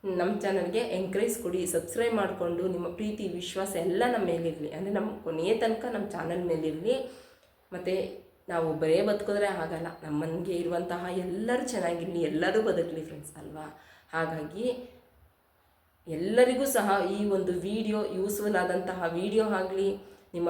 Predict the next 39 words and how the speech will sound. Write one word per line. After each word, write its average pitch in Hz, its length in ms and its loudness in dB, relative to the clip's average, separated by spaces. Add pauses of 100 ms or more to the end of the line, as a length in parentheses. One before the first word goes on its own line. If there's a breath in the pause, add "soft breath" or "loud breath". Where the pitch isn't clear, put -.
ಫ್ಯಾಮಿಲಿ 185 480 2
ಫ್ರೆಂಡ್ಸ್‌ಗಳು 185 500 0
ಎಲ್ಲರಿಗೂ 214 460 6
ಸಹ 208 240 0
ಇದನ್ನ 170 200 0
ಶೇರ್ 170 340 -2
ಮಾಡಿ. 160 260 -6 (160)
ಎಲ್ಲರೂ 196 560 4
ಸಹ 170 200 -2 (540 loud breath)
ಜೀವನದಲ್ಲಿ 180 680 2
ಯಾವ 180 340 2
ಕಷ್ಟನೂ 226 440 4
ಬರ್ದೇನೆ 175 400 0
ಒಂದು 170 240 -2
ನೆಮ್ಮದಿ 180 400 2
ಸುಖವಾದಂತಹ 185 720 -2
ಜೀವನನ 208 560 0
ಎಲ್ಲರೂ 196 340 0
ನಡೆಸಲಿ 190 460 -2
ಅಂತ 151 120 -6
ಹೇಳ್ತೀನಿ 147 480 -6
ಫ್ರೆಂಡ್ಸ್. 147 280 -10 (340 loud breath)
ಓಕೆ 170 200 0
ಫ್ರೆಂಡ್ಸ್, 151 280 -8 (260 loud breath)
ಈ 170 100 -2
ವಿಡಿಯೋ 208 300 2
ನಿಮ್ಗೆಲ್ಲರಿಗೂ 202 540 2
ಇಷ್ಟ - 200 -2
ಆಗಿದೆ 175 360 0
ಅಂತ 170 180 -2
ಅನ್ಕೋತೀನಿ. 202 540 -2
ಈ 214 220 -2
ವಿಡಿಯೋ 185 260 0
ಇಷ್ಟ 170 220 -6
ಆಗಿದ್ರೆ 156 380 -4
ಪ್ಲೀಸ್ 208 360 -6
ಒಂದು 160 220 -6
ಲೈಕ್ 165 160 -4
ಕೊಟ್ಟು 180 300 0